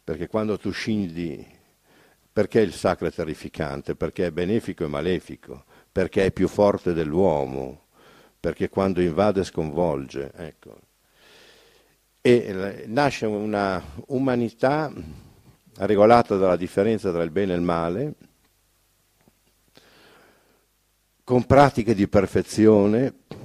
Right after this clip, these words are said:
tutto l'ascetismo cristiano per realizzare il massimo bene, con esorcismo del male relegato alla tentazione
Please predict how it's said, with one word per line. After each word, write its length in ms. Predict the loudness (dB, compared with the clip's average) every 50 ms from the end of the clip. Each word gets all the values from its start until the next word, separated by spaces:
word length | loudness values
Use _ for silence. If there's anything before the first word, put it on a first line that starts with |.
| -12
tutto 280 | -8 -8 -6 0 2 2
l'ascetismo 640 | 2 2 0 -2 -2 -2 -2 -6 -4 -2 -2 -4
cristiano 920 | -2 -4 -8 -8 -6 -2 -2 0 0 0 -2 -2 -2 -2 -2 -4 -4 -6 -12 _ _ _ _ _ _ _ _ _ _ _ _ _ _ _ _ _ -20 _ _ -20 -20 _ _ _
per 140 | -2 0 0
realizzare 480 | 2 2 0 0 0 2 2 2 4 4
il 80 | 2 2
massimo 440 | 2 2 2 0 -2 0 0 0
bene, 640 | 2 2 2 2 2 0 -2 -4 -4 -6 -8 -12 -18 _ _ _ _ _ -20 _ _ _ _ _
con 200 | 0 2 4 4
esorcismo 640 | 4 4 4 4 2 2 2 2 2 4 6 4 4
del 180 | 4 6 4
male 540 | 6 6 6 6 4 2 2 2 2 0 0 -2 -2
relegato 560 | -2 -2 -2 -2 0 2 2 2 2 2 2
alla 140 | 2 2 2
tentazione 920 | -2 -4 -4 -2 -4 -6 -2 0 2 2 2 2 0 -2 -4 -6 -8